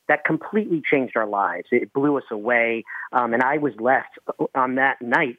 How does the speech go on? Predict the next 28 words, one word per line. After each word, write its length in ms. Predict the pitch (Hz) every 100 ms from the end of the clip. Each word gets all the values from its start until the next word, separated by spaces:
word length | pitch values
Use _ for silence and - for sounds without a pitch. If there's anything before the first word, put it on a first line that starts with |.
| _
thinking, 420 | 151 139 131 123 -
"Oh 120 | 170
my 160 | 165 123
God, 420 | - 190 143 135 -
something 480 | 196 190 - 175 147 147
real 460 | 226 175 139 156 - - _
is 120 | 175 165
happening 460 | 240 254 - 143 123
here. 260 | 113 - - - -
Something 460 | 185 190 - 214 165 -
genuine 640 | 214 214 170 147 147 160 - _ -
just 200 | 202 -
happened 420 | - - - 175
in 120 | 165
this 120 | 175 196
living 300 | 208 202 185
room 320 | 139 135 156
that 200 | 175 170
proved 340 | - 254 262 - -
to 80 | 160
me, 440 | 170 277 127 110 - - - -
um, 320 | 143 131 131
that 280 | 135 127 135
those 140 | 156 -
science 300 | 160 190 - -
teachers 260 | 113 104
I 120 | 113 107
had 340 | 110 104